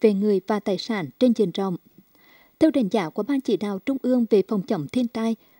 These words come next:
mặc dù các địa phương đã chủ động ứng phó với thiên tai, tuy nhiên thời gian qua, công tác này còn bộc lộ một số tồn tại, như tổ chức bộ máy, nguồn nhân lực, trang thiết bị trong công tác phòng chống thiên tai còn nhiều khó khăn, bất cập, chưa đáp ứng được yêu cầu theo quy định của luật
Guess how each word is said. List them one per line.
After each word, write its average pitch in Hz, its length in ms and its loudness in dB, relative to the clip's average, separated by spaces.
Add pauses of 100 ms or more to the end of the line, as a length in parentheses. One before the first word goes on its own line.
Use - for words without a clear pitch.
mặc 226 200 2
dù 226 140 2
các 339 220 -2
địa 233 180 2
phương 277 200 0
đã 220 180 -2
chủ 214 200 -4
động 202 220 -4
ứng 165 180 -2
phó 180 360 -6
với 165 180 0
thiên 247 180 -4
tai, 226 280 -4 (340)
tuy 311 120 4
nhiên 302 200 2
thời 226 220 0
gian 285 140 -2
qua, 247 300 -4 (160)
công 240 160 2
tác 320 220 -8
này 214 280 0
còn 214 160 0
bộc 214 140 -6
lộ 208 200 0
một 196 200 -4
số 160 220 -2
tồn 202 220 -4
tại, 196 300 -6 (500)
như 285 180 8
tổ 262 180 2
chức - 200 -6
bộ 220 120 0
máy, 208 300 -4 (140)
nguồn 226 200 2
nhân 277 120 0
lực, 226 400 0
trang 269 160 0
thiết - 220 -2
bị 202 220 0
trong 247 140 -2
công 226 160 -4
tác 311 240 -6
phòng 220 140 -2
chống 151 200 -4
thiên 269 200 -4
tai 247 240 -2
còn 202 260 -2
nhiều 196 140 -2
khó - 200 -4
khăn, 233 300 -2 (100)
bất 302 240 0
cập, 233 220 -4 (340)
chưa 311 120 4
đáp 240 200 -2
ứng 180 200 -2
được 208 200 2
yêu 285 100 0
cầu 214 360 -4
theo 269 100 0
quy 262 160 -6
định 196 240 -2
của 202 160 -2
luật 202 160 0